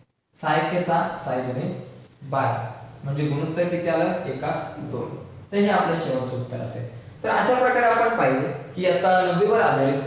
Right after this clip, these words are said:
दोन गुणांचे कुठले प्रश्न विचारले जाऊ शकतात, हे आपण या व्हिडिओमध्ये पाहिलंय. आणि याच्या अगोदरच्या व्हिडिओमध्ये आपण पाहिले की एक गुणांचे प्रश्न. तर अशा प्रकारचे भरपूर सारे प्रश्न इयत्ता दहावीच्या बोर्डाच्या परीक्षेच्या दृष्टीने प्रश्न आणि त्यांची उत्तरं आपण आपल्या YouTube चॅनलवरती अपलोड केलेली आहेत.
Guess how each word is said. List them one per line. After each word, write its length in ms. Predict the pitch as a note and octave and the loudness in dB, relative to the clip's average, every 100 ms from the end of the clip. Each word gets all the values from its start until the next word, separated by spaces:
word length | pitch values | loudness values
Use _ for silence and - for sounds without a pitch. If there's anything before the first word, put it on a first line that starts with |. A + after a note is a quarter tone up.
| D3 | 0
दोन 240 | F3+ G3+ | 2 4
गुणांचे 320 | F3+ E3 E3 | 2 2 0
कुठले 320 | E3 D#3 D3+ D3+ | -4 -4 -2 -2
प्रश्न 320 | D3 C#3+ C3 | -2 -4 -4
विचारले 300 | B2+ C3 B2+ | -4 -4 -2
जाऊ 140 | B2+ B2+ | 0 -2
शकतात, 380 | B2+ C3 C#3 C#3 | -4 -6 -6 -4
हे 60 | |
आपण 320 | B2+ C3 - | -4 -4 -4
या 120 | D#3+ E3 | -2 0
व्हिडिओमध्ये 440 | D#3+ D#3+ C3 B2+ | 0 -2 -2 -4
पाहिलंय. 400 | A2+ - - - - - - | -4 -2 -2 -2 -6 -12 -4
आणि 180 | F3+ G#3 | 0 4
याच्या 240 | G3+ A3 | 4 4
अगोदरच्या 480 | G#3+ G3 G3+ G3+ G3+ | 4 4 2 2 2
व्हिडिओमध्ये 460 | F3+ D#3+ D#3+ D#3 D3+ | 2 0 0 0 0
आपण 200 | D3+ D3+ | -2 -2
पाहिले 300 | D3 C3 C#3+ | -4 -4 -4
की 120 | C#3+ | -4
एक 140 | B2+ | -4
गुणांचे 360 | A#2+ A#2+ A#2+ D#3+ E3+ - - - | -6 -4 -4 -4 -6 -8 -14 -2
प्रश्न. 340 | E3+ E3 C3 A#2+ - - | 0 0 -4 -6 -8 -2
तर 40 | - | 2
अशा 240 | G3 A3 | 4 4
प्रकारचे 500 | A3 G#3+ G#3+ G#3+ G#3+ | 4 4 2 2 2
भरपूर 380 | E3+ C4 G#3+ A3 | 4 4 2 0
सारे 280 | G3+ F#3 F#3 | 2 0 0
प्रश्न 400 | E3+ E3 E3 E3 - - - | 0 -2 -2 -2 -4 -10 -4
इयत्ता 260 | D3+ D3+ D#3 | -2 0 2
दहावीच्या 500 | D3+ D3+ D#3+ E3+ D#3 | 4 4 2 2 2
बोर्डाच्या 360 | C#3 C3+ D3 D3 | 2 0 0 -2
परीक्षेच्या 440 | C3+ C#3 D3 C#3+ C3+ | -2 -4 -4 -6 -4
दृष्टीने 440 | D3 D3+ E3+ E3+ - - - - | -6 -2 -2 -2 -4 -10 -14 -6
प्रश्न 300 | D3+ D3 D#3 | -4 -4 -4
आणि 300 | D3+ C#3+ C#3+ | -4 -4 -4
त्यांची 300 | C#3+ C#3+ C#3+ | -6 -6 -6
उत्तरं 380 | C#3+ - C#3 C3 | -6 -2 0 0
आपण 220 | C3+ C#3 | 0 -2
आपल्या 260 | C3+ C#3 | -2 -4
YouTube 220 | C3+ C#3+ - | -4 -6 -4
चॅनलवरती 600 | C3+ C3 C3 B2+ C3+ C3+ | -4 -2 -2 -2 -4 -6
अपलोड 240 | C3+ B2+ | -6 -6
केलेली 360 | B2 A#2+ C#3 D#3 | -6 -6 -4 -2
आहेत. 340 | D#3 D#3 | -4 -6